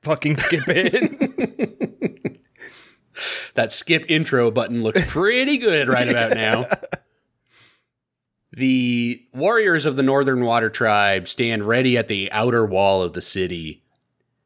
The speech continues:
Speaker 2: Aang looks out and sees a single ship on the horizon, and a bright light starts glowing from that ship and rocketing in their direction.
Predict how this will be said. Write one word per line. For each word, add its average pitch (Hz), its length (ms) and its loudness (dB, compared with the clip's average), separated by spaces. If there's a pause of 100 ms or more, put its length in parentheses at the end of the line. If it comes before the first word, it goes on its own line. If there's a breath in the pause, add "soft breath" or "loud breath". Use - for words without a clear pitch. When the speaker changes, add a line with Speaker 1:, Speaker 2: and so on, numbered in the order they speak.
(100)
Speaker 2:
Aang 127 380 0
looks 139 240 0
out 127 260 0
and 110 140 -8
sees 107 220 -4
a 95 80 -4
single 254 360 0
ship 165 300 -2
on 123 140 2
the 101 100 -4
horizon, 92 720 -4 (480 soft breath)
and 92 200 -8
a 87 100 -4
bright 117 480 -4
light 127 360 -2
starts 92 360 -4
glowing 90 360 -2
from 87 200 -4
that 82 180 -6
ship - 400 -4 (720)
and 80 200 -10
rocketing 143 540 0
in 135 140 4
their 120 160 2
direction. 107 760 -2